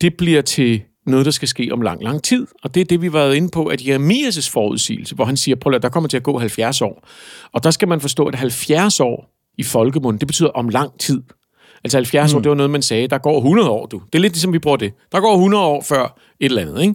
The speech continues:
Speaker 1: Det bliver til en, en forudsigelse først af halvfjerds år, som man så tror,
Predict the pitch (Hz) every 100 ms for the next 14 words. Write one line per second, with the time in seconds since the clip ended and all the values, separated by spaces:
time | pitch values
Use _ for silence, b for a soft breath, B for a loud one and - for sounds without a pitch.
0 | - 185 196 185 - 170 151 156 139 -
1 | 123 143 151 165 151 123 120 147 156 160
2 | 107 95 135 180 226 - 196 - 170 156
3 | 151 151 - 165